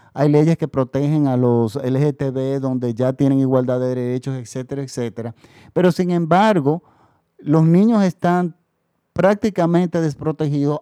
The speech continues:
aunque hayan personas que los protejan dentro del sistema, porque tenemos a la profesora de la escuela que la protegía, algunos padres de la, de los niños, de la, no todos los padres eran, eh, eh, agresivos con los niños, sobre todo la de las niñas, los padres de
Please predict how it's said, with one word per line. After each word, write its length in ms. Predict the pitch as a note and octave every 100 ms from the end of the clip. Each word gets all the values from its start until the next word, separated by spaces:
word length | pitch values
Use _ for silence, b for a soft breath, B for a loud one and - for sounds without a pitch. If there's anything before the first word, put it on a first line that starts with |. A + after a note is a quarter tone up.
| -
aunque 880 | F#3+ G3 B3 D4 A3+ G#3 - E3 D#3
hayan 320 | E3+ F#3+ F#3
personas 680 | F3+ D#3+ F3 F3 F3+ E3+
que 160 | - D#3+
los 140 | D3+
protejan 580 | - C#3+ C#3 D#3 E3 E3+
dentro 300 | E3 E3+ D#3
del 100 | D3+
sistema, 440 | C#3+ C3+ F#3 E3+ -
porque 260 | A#2+ B2+
tenemos 500 | A#2+ C3 D3+ F#3 F#3+ - b b b
a 100 | -
la 120 | C#3 C#3+
profesora 480 | C3 B2+ C3+ D3
de 80 | E3+
la 80 | F3+
escuela 540 | E3 F3+ F3+ F3 F3 - b b _
que 140 | D#3
la 120 | E3+ E3
protegía, 560 | E3+ D#3+ E3+ D#3+ F3
algunos 480 | F3 C#3+ C#3 D#3 D#3+
padres 460 | - E3+ E3+ F3 E3
de 100 | D3+
la, 240 | D3 C#3
de 120 | C3
los 140 | C3 C3
niños, 420 | E3 F#3 E3 C#3+
de 100 | C3
la, 300 | A#2+ A#2 A2+
no 180 | B2+ C#3
todos 220 | C3+ D3
los 120 | D#3
padres 300 | - C#3 C3+
eran, 400 | C#3 C3+ C3 C3
eh, 760 | C3+ B2 B2 A#2+ A#2 A#2+ A#2 A2
eh, 40 | A2
agresivos 560 | B2 C3 - C#3+ C#3
con 160 | - C3+
los 100 | C3
niños, 340 | E3 F3+ F3
sobre 200 | D3+ D3
todo 160 | C3 D3
la 120 | D#3+
de 80 | D3+
las 160 | C#3+ C3
niñas, 600 | E3 F#3+ D#3+ A2+ B2 -
los 160 | A#2+ G#2+
padres 400 | C3 C#3+ D3+ C#3
de 280 | C#3 A#2+